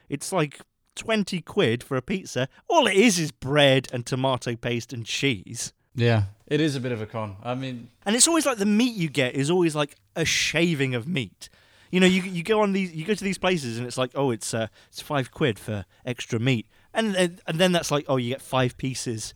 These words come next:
Speaker 1: extra of greasy fucking cheap pepperoni."
Speaker 2: <laughs>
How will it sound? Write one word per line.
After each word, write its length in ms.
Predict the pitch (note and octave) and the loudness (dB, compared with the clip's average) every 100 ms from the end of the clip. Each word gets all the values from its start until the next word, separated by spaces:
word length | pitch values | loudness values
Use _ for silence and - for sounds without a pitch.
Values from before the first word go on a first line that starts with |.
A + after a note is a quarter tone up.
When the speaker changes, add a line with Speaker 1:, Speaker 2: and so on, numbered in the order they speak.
| - _ _ | -18 _ _
Speaker 1:
extra 540 | C#3 - - A#2+ A2 - - _ | -8 -6 -4 -4 -4 -6 -20 _
of 100 | A2 G#2 | -18 -18
greasy 520 | - B2 C3+ A#2 - A#2 | -12 -4 -4 -4 -8 -10
fucking 420 | - A#2+ - A#2 | -8 -10 -10 -10
cheap 360 | - - C3 - - | -8 -8 -10 -14 -12
pepperoni." 680 | A2+ A#2+ A#2 A#2 A2 G2 F#2+ _ - | -10 -6 -6 -6 -8 -14 -20 _ -10
Speaker 2:
<laughs> 1200 | G#2+ B2 - F#3+ G#3+ - G3 F#3+ - G3 - | -2 0 2 2 0 0 0 -2 -2 -6 -6